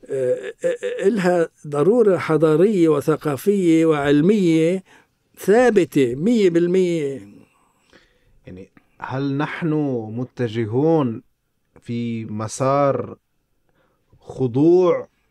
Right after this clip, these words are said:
Speaker 2: وانمحاء اليوم في هويتنا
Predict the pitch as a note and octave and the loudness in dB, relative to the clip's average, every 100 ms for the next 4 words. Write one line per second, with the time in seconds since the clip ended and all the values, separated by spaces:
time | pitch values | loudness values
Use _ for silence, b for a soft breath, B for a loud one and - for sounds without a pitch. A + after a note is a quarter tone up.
0 | _ - A2 A#2 A#2 A#2 - C3+ F#3+ F#3+ | _ -6 -6 -4 -6 -8 -6 -4 -4 -6
1 | _ _ _ _ _ _ _ _ - G2 | _ _ _ _ _ _ _ _ -16 -6
2 | A2+ B2 D3+ D#3+ A#2+ G2 G2+ B2+ A#2+ A2 | -2 0 -2 -4 -6 -8 -12 -6 -4 -2
3 | A2+ A2+ C3+ - C#3 C#3+ C#3+ B2+ A2+ G#2+ | -2 0 -2 -4 -4 -2 -4 -6 -8 -12
4 | G#2 G#2 | -12 -14